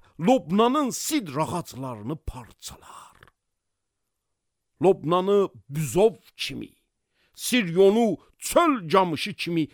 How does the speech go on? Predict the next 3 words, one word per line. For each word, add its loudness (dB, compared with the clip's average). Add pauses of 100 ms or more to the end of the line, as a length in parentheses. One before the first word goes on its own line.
sıçradar. -14 (1600)
Rəbbin -4
səsi -12